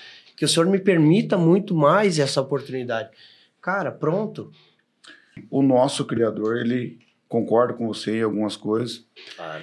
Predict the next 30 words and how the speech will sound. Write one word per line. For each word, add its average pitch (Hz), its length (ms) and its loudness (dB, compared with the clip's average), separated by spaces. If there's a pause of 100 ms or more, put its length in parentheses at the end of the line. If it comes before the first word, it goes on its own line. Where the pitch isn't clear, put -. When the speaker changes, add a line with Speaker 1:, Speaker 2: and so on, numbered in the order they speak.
(160)
Speaker 2:
ele 139 260 4
nos 160 280 6
chamou 143 520 0
pra 147 320 -2 (120)
uma 175 320 2
única 190 440 2
coisa: - 400 -8 (360)
nos 110 200 -8
relacionarmos 113 800 0
com 120 220 -10
ele. - 180 -12 (1120)
E 117 60 -6
quando 143 340 0
é 151 140 4
que 156 100 -2
eu 156 60 2
me 147 120 2
conecto 127 540 -4
e 123 100 -2
entendo 123 400 -2
com 117 120 -6
o 117 40 0
meu 113 140 0
Criador? 101 480 -2 (580)
Quando 120 200 -4
eu 131 120 -2 (240)
simplesmente 131 800 -4
cumpro 127 320 -6
aquele 120 240 -6
propósito. 113 720 -10